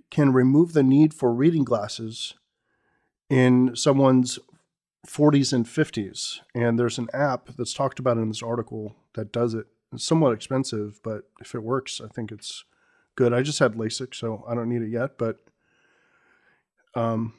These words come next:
definitely be using this around fifty, I bet. Scientists are optimistic about a new universe-, a new universal flu vaccine.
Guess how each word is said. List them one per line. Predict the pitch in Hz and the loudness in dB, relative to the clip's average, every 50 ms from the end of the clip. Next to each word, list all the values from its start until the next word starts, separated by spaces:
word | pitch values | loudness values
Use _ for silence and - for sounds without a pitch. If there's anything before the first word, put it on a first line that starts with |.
| _ _ - | _ _ -6
definitely | - 123 117 - 135 123 117 | -6 -6 -4 -4 -4 -4 -4
be | 120 120 | -2 -2
using | 123 120 113 113 123 117 | 0 -2 -2 -2 -4 -4
this | 120 117 113 - | -4 -4 -6 -8
around | 123 113 110 107 - | -8 -8 -8 -8 -4
fifty, | - 139 131 - 123 110 | -4 -4 -2 -2 -4 -6
I | 110 107 | -6 -8
bet. | 104 110 120 135 _ _ _ _ _ _ _ _ _ _ _ | -6 -6 -6 -6 _ _ _ _ _ _ _ _ _ _ _
Scientists | - - 151 151 156 156 - 185 175 170 - - - | 2 8 10 10 10 10 8 6 4 4 2 -2 2
are | - 139 143 143 147 | 6 8 8 8 8
optimistic | 135 135 143 139 - 143 131 135 147 - - - 175 170 - - - - | 6 2 0 2 4 4 6 6 4 2 2 0 0 -2 -2 -8 -2 -2
about | 139 120 127 127 131 135 131 131 - _ _ _ _ _ _ _ - | 0 2 4 4 4 4 2 2 -2 _ _ _ _ _ _ _ -2
a | 131 127 | 0 2
new | 127 127 127 131 139 147 156 165 | 2 4 4 6 6 6 4 4
universe-, | 151 127 131 135 135 131 131 127 131 135 135 135 131 - - - _ _ _ _ _ _ _ _ _ _ _ _ _ _ - | 2 0 0 2 2 0 -2 -2 -2 -2 -2 -2 -2 -6 -14 -16 _ _ _ _ _ _ _ _ _ _ _ _ _ _ -2
a | - 127 127 | 2 4 4
new | 123 131 143 165 180 175 | 6 6 6 6 6 4
universal | 170 151 135 143 151 160 156 135 131 139 139 135 - - 131 120 | -2 0 4 6 6 6 6 6 4 4 4 4 2 -2 -2 -2
flu | 117 - - 143 147 147 | -2 -6 -2 0 2 2
vaccine. | 131 127 110 104 - - 110 101 - | 2 2 0 -2 -4 -12 -14 -14 -18